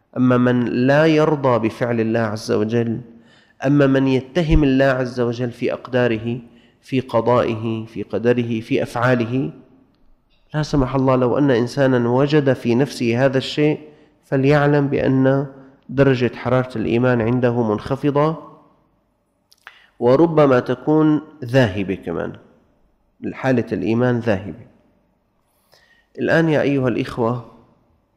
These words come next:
لا سمح الله، هذا مشعر، عفوًا، هذا مشعر من مشعرات الإيمان،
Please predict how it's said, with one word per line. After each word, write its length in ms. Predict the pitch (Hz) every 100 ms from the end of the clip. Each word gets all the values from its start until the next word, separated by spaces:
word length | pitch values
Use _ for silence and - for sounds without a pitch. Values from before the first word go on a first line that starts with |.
| _ _ _ - _ _ _
لا 120 | 139
سمح 300 | 147 139 120
الله، 260 | 120 113 143
هذا 180 | 151 151
مشعر، 460 | 160 - 123 113 - - - -
عفوًا، 280 | 117 - 117 113 - - _
هذا 280 | 151 147 139
مشعر 420 | 165 - 131 117
من 140 | 117
مشعرات 540 | 107 107 117 113 117 110
الإيمان، 400 | 92 113 117